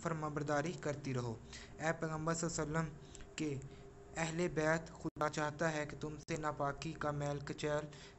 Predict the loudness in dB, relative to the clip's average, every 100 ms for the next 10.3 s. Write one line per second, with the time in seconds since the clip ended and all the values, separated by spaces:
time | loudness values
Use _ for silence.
0 | -2 0 2 0 0 0 -2 -2 -2 -2
1 | -2 0 0 2 0 0 4 4 2 2
2 | 2 2 0 -2 -2 -2 -4 -12 -12 -6
3 | -4 -2 0 2 2 2 2 2 2 0
4 | 0 0 2 0 0 -2 -2 0 0 -2
5 | -2 0 2 4 2 0 -2 -2 -2 -4
6 | -12 -10 -6 -2 -2 -2 -4 -2 -2 2
7 | 0 0 -2 0 2 2 2 0 0 -2
8 | -2 -2 0 4 4 2 0 -2 -2 -2
9 | -6 -10 -2 0 2 2 2 -2 -2 2
10 | 4 4 2